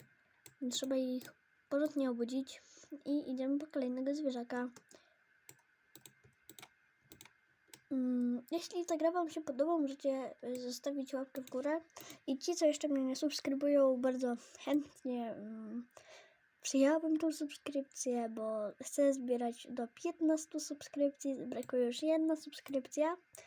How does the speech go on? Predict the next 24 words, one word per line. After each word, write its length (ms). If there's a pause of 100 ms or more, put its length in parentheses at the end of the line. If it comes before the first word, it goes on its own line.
(420)
Już 120
tylko 480
jedna 280
subskrypcja, 760
więc 800 (140)
mam 240
nadzieję, 360 (840)
że 400
to 100
się 160
uda. 280 (1080)
Mm. 680 (720)
No 60
i 60
w 40
ogóle 200
mam 160
tu 80
kadibarkę, 640
więc 640
przechodzimy 440
do 120
gry 180
już. 380